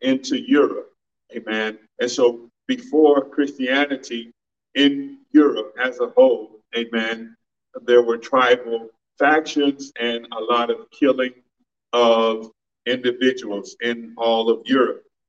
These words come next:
Amen. And, and so, uh, the Christian faith came and, if you will, civilized or allowed the people to see another perspective. Before that, in Europe,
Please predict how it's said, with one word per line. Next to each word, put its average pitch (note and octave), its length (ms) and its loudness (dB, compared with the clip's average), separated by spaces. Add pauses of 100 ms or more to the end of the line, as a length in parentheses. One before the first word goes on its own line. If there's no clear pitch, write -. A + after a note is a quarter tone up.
(320)
Amen. A#2 380 0
And, G#2+ 260 -8
and A2+ 140 -12
so, A#2 480 2 (360)
uh, A2 360 -4 (120)
the A#2 60 -10
Christian C3 520 -2 (100)
faith C3+ 260 0 (120)
came A#2 440 -2 (340)
and, A#2 340 -4 (120)
if B2 180 -4
you A#2+ 100 -14
will, A#2+ 380 2
civilized A#2 960 -2
or G#2+ 220 -10 (420)
allowed A2+ 720 -2
the A2+ 80 -4 (140)
people C3 300 2
to - 160 -18
see - 220 -8
another C#3+ 360 -2
perspective. A2 640 -6 (280)
Before C3+ 420 4
that, A#2 400 -2 (200)
in C3 240 0
Europe, B2 420 4